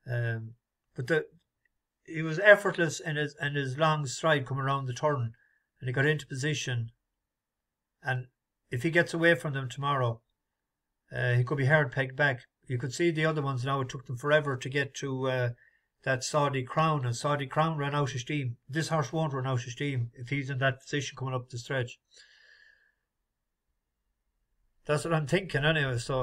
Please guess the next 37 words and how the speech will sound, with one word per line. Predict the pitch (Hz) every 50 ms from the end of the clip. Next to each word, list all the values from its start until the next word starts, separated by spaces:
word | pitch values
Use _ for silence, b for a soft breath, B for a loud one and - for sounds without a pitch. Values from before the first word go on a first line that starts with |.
| 117 120
I | 131 143 147
don't | 131 127
know. | 127 127 120 120 - _ _ - - - - _ _ _ _ - - _ _
Sometimes | - - 202 202 165 190 196 196 180
you | 180 175
get | 190 190 180
it | 185 185
right | 175 180 180 185 175 160
and | 175 160 143
sometimes | - 180 165 156 139 160 160 151 143
you | 147
get | 147 156 147 131
it | 151 143 135 - _ _ _ _ _ - - - _ _ _ -
middling | 143 156 151 127 131 139 139 135
and | 135 135
sometimes | 120 - 147 135 123 139 131 123
you | 127
get | 127 135 127 120
it | 127
wrong, | 120 120 123 120 117 113 113
so. | 117 - 120 110 117 117 - _ _ _ _ _ b b b b b b b b b b b b b b _ _ _ _ _ _ _ _ _ _ _ _ _ _ _ _ _ _ -
That's | - 170 170 -
what | 196 175
I | 180
was | 175 156
doing | 170 180 165 165
all | 160 160 160
evening | 165 160 147 131 139 131 131
now, | 139 135 131 123 120 - _ _ _ _ _ _ -
trying | - 147 139
to | 120 139
get | 135 143 147 135 - - - _ -
a | 143
few | - - 151 143
for | 123 - 135
tomorrow, | 127 - 139 135 139 139 135 127 123 120
so. | 120 - - - 131 127 127 123 123